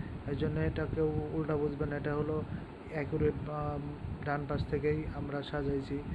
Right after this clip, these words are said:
দেখেন মাশাআল্লাহ, আলহামদুলিল্লাহ, কত সুন্দর দেখা যাচ্ছে।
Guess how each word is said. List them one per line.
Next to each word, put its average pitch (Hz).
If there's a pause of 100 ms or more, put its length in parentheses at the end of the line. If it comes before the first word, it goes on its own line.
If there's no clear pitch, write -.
(420)
দেখেন 156
মাশাআল্লাহ, 151
আলহামদুলিল্লাহ, 147
কত 151 (100)
সুন্দর 151
দেখা 147
যাচ্ছে। 147